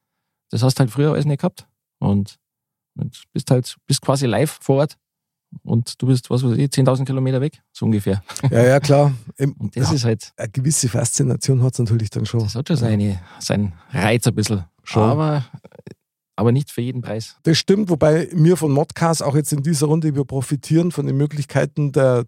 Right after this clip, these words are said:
Speaker 2: Technik,
Speaker 1: Klar.
Speaker 2: ja, dass man das dann auch senden können.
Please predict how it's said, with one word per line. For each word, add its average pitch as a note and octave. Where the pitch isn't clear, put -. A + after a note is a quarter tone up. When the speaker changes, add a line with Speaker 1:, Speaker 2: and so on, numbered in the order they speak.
Speaker 2:
Technik, E3+
Speaker 1:
Klar. C3
Speaker 2:
ja, A#2+
dass C3
man C#3+
das C3
dann C3+
auch A#2+
senden D3
können. D#3+